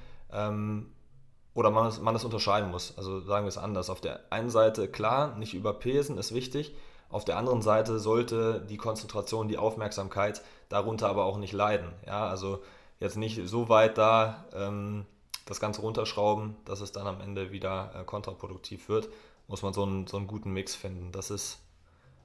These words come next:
ähm, ja, so die Aufgabe, die man, glaub ich, hat, um, äh, ein erfolgreicher, äh, Spielleiter zu werden. Und in den Situationen eben entsprechend der, der Situation, der Stimmung,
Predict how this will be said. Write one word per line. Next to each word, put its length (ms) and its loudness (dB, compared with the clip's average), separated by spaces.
ähm, 400 -6
ja, 280 -8
so 180 -4
die 140 -2
Aufgabe, 440 2
die 100 -8
man, 160 -2
glaub 180 0
ich, 140 -6
hat, 200 -2
um, 400 -6
äh, 220 -4
ein 200 -8
erfolgreicher, 800 -6
äh, 80 -8
Spielleiter 600 -6
zu 200 -12
werden. 280 -6
Und 180 -8
in 120 -6
den 240 -4
Situationen 1000 2
eben 680 -4
entsprechend 800 -8
der, 260 -4
der 160 -8
Situation, 960 -6
der 120 -8
Stimmung, 560 -4